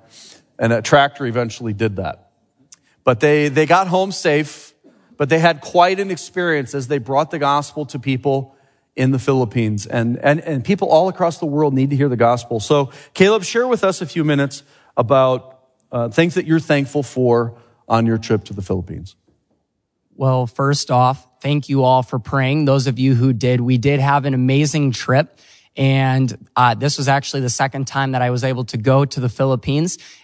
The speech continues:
Speaker 2: And it was very different from the first. The things that God does always will surprise you and amaze you at what he does.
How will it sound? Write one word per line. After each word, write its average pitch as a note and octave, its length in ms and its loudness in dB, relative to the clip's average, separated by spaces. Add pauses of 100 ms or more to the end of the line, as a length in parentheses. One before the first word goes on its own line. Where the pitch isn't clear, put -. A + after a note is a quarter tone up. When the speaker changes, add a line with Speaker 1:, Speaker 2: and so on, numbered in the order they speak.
Speaker 2:
And C#3 640 0
it C3+ 80 0
was B2 240 0
very C#3+ 320 2
different C3 480 -2 (300)
from D3+ 280 2
the D3+ 80 0
first. C#3 400 -2
The C3 60 -4
things C3+ 300 -2
that B2+ 180 0
God B2 340 2
does B2+ 520 -2
always C3 420 2
will A#2+ 120 -2
surprise C3 560 -2
you D3+ 160 2
and C#3+ 100 0
amaze B2+ 400 0
you C3+ 260 0 (280)
at C3 140 2
what B2+ 220 0
he C3 180 -2
does. A2 440 -2